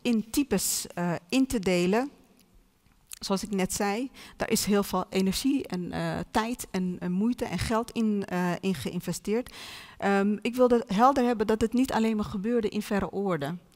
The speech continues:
maar dat het ook dichter bij huis gebeurde, zoals u hier kunt zien, waar op basis van, ehm,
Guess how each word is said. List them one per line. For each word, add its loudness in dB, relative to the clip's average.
maar 4
dat 2
het -6
ook -6
dichter 2
bij 0
huis 0
gebeurde, -6
zoals -6
u -4
hier -2
kunt -6
zien, 0
waar 6
op -6
basis 4
van, 0
ehm, 0